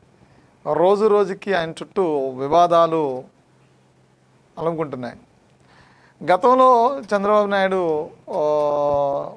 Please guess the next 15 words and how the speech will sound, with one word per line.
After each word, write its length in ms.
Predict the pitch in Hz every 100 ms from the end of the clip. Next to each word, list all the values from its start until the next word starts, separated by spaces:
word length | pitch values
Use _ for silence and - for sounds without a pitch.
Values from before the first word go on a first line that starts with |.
| 247 202
గారు, 320 | 156 147 147 _ _ _ _ _ _ _
ముఖ్యమంత్రి 680 | 147 147 160 151 151 147 131 _ _ _ _ _ -
చంద్రబాబు 260 | 165 160 156
నాయుడు 160 | 147
గారు 400 | 147 160 156 139 135
కొన్ని 180 | 151
కామెంట్స్ 500 | 151 165 185 220 196
చేశారు. 360 | 165 127 117 107 - _ _ _ _ _ _ _ _ _ -
ఏం 120 | 190
చేశారంటే, 840 | 226 233 208 196 208 175 160 170 190 _ _ _ _ _ _ _
పార్టీలో 840 | 196 214 220 240 233 220 185 202 208 -
కోవట్లు 420 | 196 208 202 185
ఉన్నారు 300 | 165 151 143
అని. 260 | 135 113 - _ _ _ _ _ _ _ _ _ _ _ _ _ _ _ _ _ _ _ _ _ _ 196
తర్వాత 760 | 208 247 247 254 190 180 208